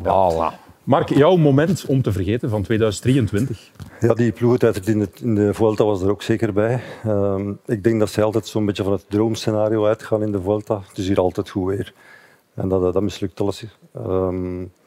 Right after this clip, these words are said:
Speaker 3: we hadden nog wel een aantal. Eh, waarom trapt, eh, Vingegaard toch geen honderd meter om voor Van Aert de eerste rit, enfin,
Speaker 2: Ja,
Speaker 3: van de
Speaker 2: zeg,
Speaker 3: eerste
Speaker 2: ja.
Speaker 3: rit eruit
Speaker 2: Die
Speaker 3: te
Speaker 2: tweede
Speaker 3: winnen?
Speaker 2: etappe in de Tour,
Speaker 3: Ja,
Speaker 2: hè? Ja.
Speaker 3: dan was het in orde voor Van Aert ook.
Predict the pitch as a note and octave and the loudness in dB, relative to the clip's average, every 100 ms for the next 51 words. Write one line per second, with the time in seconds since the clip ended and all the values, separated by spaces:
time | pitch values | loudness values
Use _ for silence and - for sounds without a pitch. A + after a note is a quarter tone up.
0 | _ _ _ - - _ _ - F#2+ F#2 | _ _ _ -20 -20 _ _ -6 -4 -2
1 | F#2 F#2+ G#2+ A#2+ G#2+ G#2 F#2 G#2 G2 - | -2 0 0 0 0 0 0 0 -2 -8
2 | - - G#2 F#2+ F#2+ F2+ F2+ F#2+ G2 G#2+ | -10 -4 0 0 -2 -4 -2 0 2 0
3 | G2+ F2+ E2 _ - _ _ _ - G#2 | -2 -4 -12 _ -20 _ _ _ -2 -2
4 | - - A2 G2+ F2+ G#2+ A2 G2+ F#2+ G2+ | -2 -2 0 2 0 0 2 0 0 -4
5 | A#2 G2 G#2+ G#2 - G#2+ A2 - - A2 | -4 0 0 0 0 0 0 -4 -6 -6
6 | F2+ F#2 F#2 F#2 G#2 G#2 - - _ _ | -4 -4 -2 0 -2 -6 -12 -16 _ _
7 | G#2+ G2+ - G#2 G#2 - G#2+ F2+ G#2 A2+ | -2 -2 0 -2 -2 -4 -4 -2 0 0
8 | G2 F#2+ - A2 G#2+ F#2+ G#2 - C3+ C#3+ | 0 -2 0 0 2 2 2 4 4 4
9 | G#3 D3+ C#3 C3 A2+ - G2 G#2+ C#3+ A2 | 4 0 2 2 2 2 2 2 -4 -8
10 | G#2 - - F#2+ F2 - _ - G#2 - | -10 -8 -4 -4 -4 -10 _ -6 -4 -2
11 | G2+ G2+ G2+ G#2 F#2 F#2 F2 F2 G#2+ G#2+ | 0 0 0 0 0 0 0 -2 -4 -6